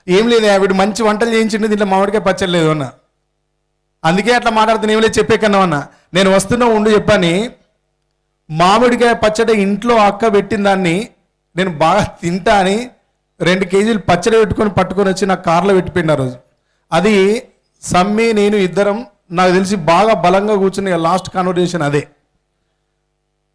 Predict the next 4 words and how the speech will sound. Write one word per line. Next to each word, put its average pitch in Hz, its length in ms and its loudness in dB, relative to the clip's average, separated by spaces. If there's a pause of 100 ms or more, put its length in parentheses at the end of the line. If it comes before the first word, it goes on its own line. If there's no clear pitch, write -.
(160)
అక్కడ 208 260 -2
ఇద్దరం 214 420 2
విడిపోయినామంటే 208 1000 0 (520)
సమ్మన్న 226 460 0